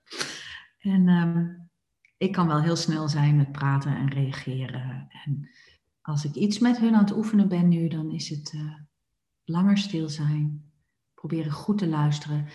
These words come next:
Spiegelen ook. Teruggeven wat ze gezegd hebben.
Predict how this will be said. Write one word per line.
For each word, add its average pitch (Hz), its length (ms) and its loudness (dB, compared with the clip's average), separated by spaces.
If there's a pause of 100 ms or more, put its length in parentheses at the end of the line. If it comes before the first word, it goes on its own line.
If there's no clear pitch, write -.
(120)
Spiegelen 214 560 2
ook. 156 360 -6 (220)
Teruggeven 160 800 -4
wat 147 200 -4
ze 143 240 -8
gezegd 147 440 -4
hebben. 135 440 -4